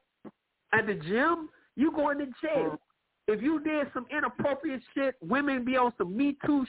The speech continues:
Speaker 1: shit. This motherfucker, oh, I fainted at the gym and shit when he pulled his junk. He did, you know what I'm saying? But this chick had her shit protruding out.
Speaker 2: Oh, wow.
Speaker 1: L-, listen,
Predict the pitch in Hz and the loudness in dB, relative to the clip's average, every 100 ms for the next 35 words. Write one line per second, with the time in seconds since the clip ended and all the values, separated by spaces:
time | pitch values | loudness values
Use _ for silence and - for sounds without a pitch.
0 | - 294 262 247 269 285 277 254 247 254 | -4 -4 -4 -2 -2 -2 0 0 2 -2
1 | 247 247 - - 233 247 247 240 226 - | 0 -4 -8 -2 2 4 4 4 0 -4
2 | - 220 190 226 254 254 247 247 247 190 | -2 2 2 2 0 -2 0 0 0 -6
3 | 165 254 285 262 254 233 262 240 240 247 | -2 2 2 2 0 -2 -2 0 0 0
4 | 240 - 254 247 240 185 226 254 - 269 | 0 2 4 4 2 0 0 0 0 -4
5 | 190 208 262 254 233 - 339 349 330 330 | -2 -2 0 -2 -6 -6 0 4 4 2
6 | 403 370 349 320 _ _ _ _ - 285 | -2 0 -2 -6 _ _ _ _ -2 -2
7 | 285 - 339 - 339 311 - - - - | -2 -8 -10 -6 -8 -8 -12 -12 -10 -4
8 | 302 294 285 320 - - - - - - | -2 -2 -2 -4 -6 -10 -6 -8 -6 -4
9 | 285 320 349 233 - 240 _ _ _ _ | -2 -2 -2 0 0 -2 _ _ _ _
10 | _ _ _ _ _ _ _ 156 165 127 | _ _ _ _ _ _ _ 0 2 4
11 | 120 135 147 143 135 - - - - _ | 4 6 6 4 0 -6 -20 -20 -20 _
12 | _ _ _ _ _ - 254 294 349 - | _ _ _ _ _ -2 2 2 2 0
13 | 220 165 | -4 -4